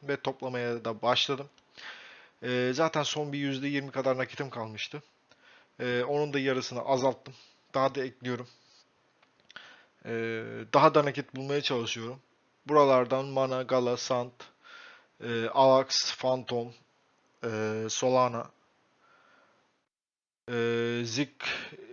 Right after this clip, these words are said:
e, Jig Token. Belki bir <laughs>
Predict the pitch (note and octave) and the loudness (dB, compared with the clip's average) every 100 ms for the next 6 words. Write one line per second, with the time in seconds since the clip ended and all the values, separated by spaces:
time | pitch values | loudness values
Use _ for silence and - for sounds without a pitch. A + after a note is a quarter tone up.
0 | A#2+ B2 A#2 A#2 A2+ A2+ B2+ C3 - B2 | -8 -2 0 0 -2 -2 -4 -4 -2 -4
1 | - B2 B2+ - - _ - _ _ _ | -4 -12 -16 -20 -20 _ -20 _ _ _
2 | _ - - _ _ _ _ _ _ _ | _ -20 -20 _ _ _ _ _ _ _
3 | _ A#2+ C3 A#2+ C3+ C3 C#3 - | _ 4 4 4 -4 -2 -2 -4